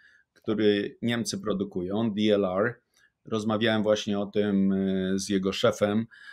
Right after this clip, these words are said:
z którym się bardzo zaprzyjaźniłem, bo obydwaj żeśmy pracowali nad misją Rosetta, która była, leciała na kometę.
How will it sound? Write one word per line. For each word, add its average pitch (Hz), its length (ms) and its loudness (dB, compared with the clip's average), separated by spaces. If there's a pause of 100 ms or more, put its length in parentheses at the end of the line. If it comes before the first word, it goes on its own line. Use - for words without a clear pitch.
(180)
z - 160 -8
którym 110 340 2
się 107 280 6
bardzo 107 300 4
zaprzyjaźniłem, 104 760 2
bo 101 240 0
obydwaj 104 380 0
żeśmy 98 260 -8
pracowali 104 520 0
nad 98 180 -2
misją 104 320 -4
Rosetta, 101 480 2
która 92 320 -8
była, 95 360 -6 (400)
leciała 98 380 2
na 98 120 0
kometę. 104 600 -2